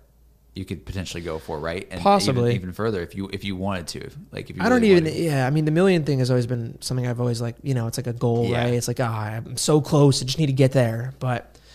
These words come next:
Speaker 2: I would be more happy with a two hundred thousand subscriber channel that is active, people really care about the content and are really engaging with it. Because to me, it's like, I'm, I'm, <laughs> I'm,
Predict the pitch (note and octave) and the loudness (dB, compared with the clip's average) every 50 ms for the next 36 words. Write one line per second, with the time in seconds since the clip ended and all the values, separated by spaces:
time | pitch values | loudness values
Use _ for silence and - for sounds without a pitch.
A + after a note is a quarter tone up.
0 | - - - - - - - _ _ _ _ _ - - D#3+ G3 G#3 A3+ E3+ F3 | -20 -20 -20 -20 -20 -20 -20 _ _ _ _ _ 0 4 6 6 6 6 6 4
1 | F#3+ E3 E3+ F3+ F3 E3+ C#3+ C#3+ C#3 D3 D3+ - F3+ F3+ F3+ C#3+ C#3+ C3+ B2+ B2 | 4 6 6 6 6 6 6 4 4 4 4 2 0 0 2 4 4 4 4 4
2 | A#2+ B2 - - _ _ _ _ _ _ _ _ _ _ _ _ _ - C3+ - | 2 -2 -6 -16 _ _ _ _ _ _ _ _ _ _ _ _ _ -8 -6 -4
3 | - - G3+ F#3+ E3 E3+ D#3 C#3+ - - C#3+ C3 B2+ A#2+ B2+ B2 - - A#2+ - | 0 2 4 6 6 6 4 4 2 4 4 6 6 4 2 0 -2 -4 -4 -2
4 | - C3+ B2 B2 A#2+ - B2+ A#2+ A#2+ A#2+ A#2 A2+ C#3+ C3+ B2+ - - - - - | 2 2 4 4 2 2 0 0 0 0 -2 0 0 0 0 0 -2 -6 -16 -20
5 | _ _ - D3 C#3 C3+ C3 B2 - - - - - D#3+ E3 D#3+ D#3+ D3+ - C#3+ | _ _ -4 -2 0 0 0 0 -4 -6 -12 -4 0 2 4 4 4 2 2 2
6 | C3 A#2+ A2+ - - - - E3+ C#3+ C#3+ C3+ C3 C3+ D3 D#3 D3+ C#3+ C#3+ - - | 2 2 0 -4 -4 -4 -2 -2 -2 -2 -2 2 4 6 6 6 4 2 2 2
7 | D#3 D3+ D3 C#3 C3+ C3 C3 C3 - - C#3+ C#3 C3+ C3 - C3+ B2 A#2+ A#2+ B2+ | 4 4 6 6 4 4 2 0 -2 0 0 2 2 2 2 0 0 0 0 0
8 | A#2+ B2 C3+ D3 D3 C#3+ C3+ C3 B2+ B2 C3 B2+ C3 B2+ B2+ B2 A#2 A#2+ A#2+ A#2 | 0 4 6 6 6 6 6 4 4 4 6 6 6 6 4 2 0 0 0 0
9 | A#2+ A#2+ - - - _ _ _ _ _ _ _ _ _ _ _ _ _ _ _ | -2 -2 -4 -6 -10 _ _ _ _ _ _ _ _ _ _ _ _ _ _ _
10 | _ _ _ _ _ _ _ _ _ _ - - _ _ _ _ _ - D3 - | _ _ _ _ _ _ _ _ _ _ -20 -20 _ _ _ _ _ -2 2 4
11 | E3+ D3+ C3+ - - D3+ D3 E3 F#3+ G3+ G3+ F3+ - - F3 D#3+ C#3 C3+ C3+ - | 4 4 4 4 2 2 4 6 6 6 4 4 2 0 0 0 0 0 -2 -6
12 | - - - _ - C#3+ D#3 E3 - - - D3+ D#3+ C#3+ C3 G#2+ B2 C3+ C3+ B2+ | -14 -20 -16 _ -6 -6 -4 -6 -6 -6 -6 -6 -6 -6 -4 -2 0 2 2 2
13 | A2+ - - - - - C#3+ D#3 E3 | 2 -2 -8 -18 -4 0 2 2 2